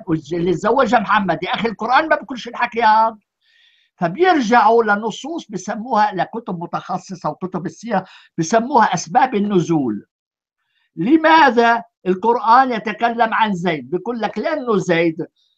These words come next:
كان عبد لمحمد، آه،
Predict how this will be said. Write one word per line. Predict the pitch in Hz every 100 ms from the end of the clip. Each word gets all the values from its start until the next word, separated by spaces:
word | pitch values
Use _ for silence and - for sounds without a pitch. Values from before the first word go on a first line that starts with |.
| _ -
كان | 214 254
عبد | 202 233 185 175 -
لمحمد، | 170 233 190 - 185 151 143 147 _ _ _ _ -
آه، | 185 190 170 127